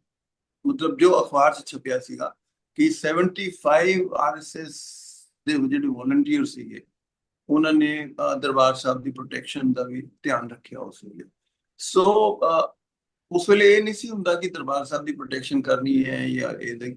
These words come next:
ਅਹ, ਦਰਬਾਰ ਦੀ ਕਰਨੀ ਹੈ। But ਗੱਲ ਇਹ ਸੀ ਕਿ ਸਾਡੇ ਜਿਹੜੇ ਆਪਣੇ, ਅਹ, ਅਹ, ਪੂਜਯ ਸਥਲ ਨੇ,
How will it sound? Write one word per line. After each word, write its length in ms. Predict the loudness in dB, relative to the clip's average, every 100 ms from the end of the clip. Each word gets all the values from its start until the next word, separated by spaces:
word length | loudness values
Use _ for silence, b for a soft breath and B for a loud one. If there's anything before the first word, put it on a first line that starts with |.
| -8
ਅਹ, 140 | -4 -4
ਦਰਬਾਰ 600 | -4 -12 -8 -4 -4 -4
ਦੀ 120 | -12
ਕਰਨੀ 300 | -14 -14 -16
ਹੈ। 60 |
But 340 | -14 -14 -12 0
ਗੱਲ 240 | 2 4
ਇਹ 120 | 2
ਸੀ 220 | 2 0 -8 _ _ _ -4
ਕਿ 160 | -2 -2 _ -14
ਸਾਡੇ 380 | -2 2 4 6
ਜਿਹੜੇ 420 | 8 6 4 -2
ਆਪਣੇ, 300 | -6 -6 -8
ਅਹ, 120 | -8
ਅਹ, 840 | -6 -4 -2 -2 -6 -6 -8 -12 -20 _ 0
ਪੂਜਯ 420 | 6 6 6 2
ਸਥਲ 400 | 2 0 2 2
ਨੇ, 260 | 2 -4